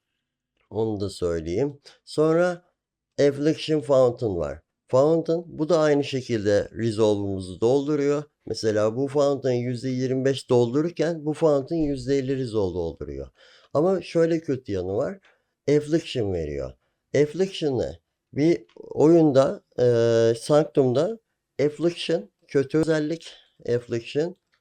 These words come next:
iyi. Boon diye bir şey var bir de. Boon'lar da iyi özellikler arkadaşlar.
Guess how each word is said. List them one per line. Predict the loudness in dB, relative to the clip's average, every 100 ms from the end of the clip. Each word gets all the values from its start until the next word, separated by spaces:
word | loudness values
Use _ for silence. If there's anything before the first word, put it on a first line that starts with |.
| _ _ _ _
iyi. | -2 0 2 0 -4 _ _ _
Boon | -6 2 4 6 4
diye | 2 -2
bir | -2
şey | 0 2
var | 2 0
bir | -2
de. | -4 -4 -6 _ _ _ _ _ -6
Boon'lar | 0 2 4 4 4 2
da | 0 -2
iyi | 0 2
özellikler | 2 2 -2 -2 -8 -6 -4
arkadaşlar. | -6 -6 -8 -8 -14 -18 -20 _